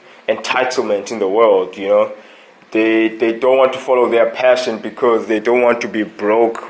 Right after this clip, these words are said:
for a while up until they get to that point where they are eternally happy and successful in life. So they sacrifice that just to please a few, um, you know,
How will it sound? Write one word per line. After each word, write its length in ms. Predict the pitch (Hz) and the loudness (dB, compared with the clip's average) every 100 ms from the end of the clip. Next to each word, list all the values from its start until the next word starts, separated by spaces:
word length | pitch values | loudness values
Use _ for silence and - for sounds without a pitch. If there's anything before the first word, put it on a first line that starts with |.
| - | -14
for 240 | - 110 | -2 2
a 100 | 104 | 4
while 420 | 98 113 104 98 95 | 4 4 4 2 2
up 160 | 101 113 | 0 0
until 420 | 104 - 127 110 | -2 -2 -2 -2
they 160 | 104 101 | -2 -6
get 320 | - 110 107 | -2 -2 -2
to 120 | - 104 | -6 -2
that 220 | 101 - | -2 0
point 300 | 117 107 98 | 2 2 2
where 200 | 101 95 | -2 0
they 160 | 101 | 0
are 220 | 98 90 - - - - | 2 0 -2 -16 -18 -14
eternally 500 | 117 - 123 120 110 | -8 -2 0 0 0
happy 400 | 98 113 - 107 | 0 0 0 -2
and 100 | 98 | -4
successful 560 | - 107 - 117 113 101 | -4 -6 -2 -2 -2 -6
in 140 | 92 | -4
life. 220 | 98 92 | 0 0
So 180 | - 107 | 0 -2
they 140 | 104 101 | -2 -2
sacrifice 640 | 127 123 113 - 101 - | -2 -2 -4 -2 -2 -2
that 360 | 113 107 95 - - - - - | 0 0 0 -4 -20 -20 -20 -20
just 440 | - 123 123 - - | -2 0 0 -4 -4
to 140 | 135 | -6
please 580 | 120 - 139 123 113 101 | -4 -4 -2 -2 -2 -4
a 160 | 107 110 | 0 -2
few, 720 | - 123 127 127 127 120 113 | -2 -6 -2 0 0 0 2
um, 400 | 107 101 95 95 | 4 4 2 -2
you 80 | 98 | -2
know, 260 | 101 101 | 0 -2